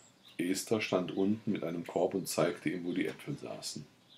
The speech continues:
Der junge Pfarrer war der einzige von den Leuten aus der Gegend, der noch auf Sophienhöhe verkehrte, da Frau Engelstoft eingesehen hatte, dass seine Freundschaft für den Verstorbenen ganz uneigennützig, uneigennützig gewesen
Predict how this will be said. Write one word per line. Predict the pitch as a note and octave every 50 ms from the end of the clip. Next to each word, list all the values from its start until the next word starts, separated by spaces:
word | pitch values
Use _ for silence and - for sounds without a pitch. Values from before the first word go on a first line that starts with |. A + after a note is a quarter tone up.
| - _ _ _ _ _ - - - - - - - - - - - _ _ - - - -
Der | G#2
junge | G#2+ A2 A2 A2
Pfarrer | G#2 - - - E2+ E2+ G2 G#2 G#2
war | G#2+ G#2 G#2
der | G2+ E2+ D#2
einzige | F#2+ G#2 G#2+ A2 - - - E2+ D#2
von | - - D#2+ D#2+
den | E2 D#2+
Leuten | D#2 E2 E2 E2 - F2
aus | F2+ - -
der | F2+ D#2
Gegend, | D2 D2+ - E2+ - G#2 G2+ -
der | F#2+ F2+
noch | F2+ F#2 -
auf | D#2+ -
Sophienhöhe | - - - - - - G#2 F#2+ F#2 F2+ F#2 E2+
verkehrte, | E2 - E2 E2 - - G#2+ G2 F2+ E2 - - D2+ C#2+ - - - - _ _ _ _ _ -
da | - E2 E2
Frau | - - F#2
Engelstoft | - E2 E2 E2 E2 - - F2+ F2 - - - -
eingesehen | - D#2 E2+ F2+ F#2 F#2 F2+ F#2 F#2 F#2+ F#2+ F#2 F#2+
hatte, | F#2+ F#2 - E2+
dass | D#2+ D#2 - -
seine | E2+ D#2+ D#2+ D#2
Freundschaft | - - - E2 D#2+ E2 E2 - - - - G#2 - - - - - - - - - - -
für | - - D2+
den | D#2 D#2+ D#2
Verstorbenen | - - - - - - F2 D#2+ E2 F2+ F#2 G2+ F#2+ F2 E2
ganz | F2 F2 F2 - - -
uneigennützig, | A2 G2+ - B1 C#2 D2 D2+ D2+ D2 C#2+ - - - D#2 D#2 - - -
uneigennützig | G#2 G#2 - D2 D2 D2+ D2 D2 D2 D2+ D2+ - - D2+ - -
gewesen | - D2+ C#2+ C#2+ D2 D2+ D2 C#2+ C#2+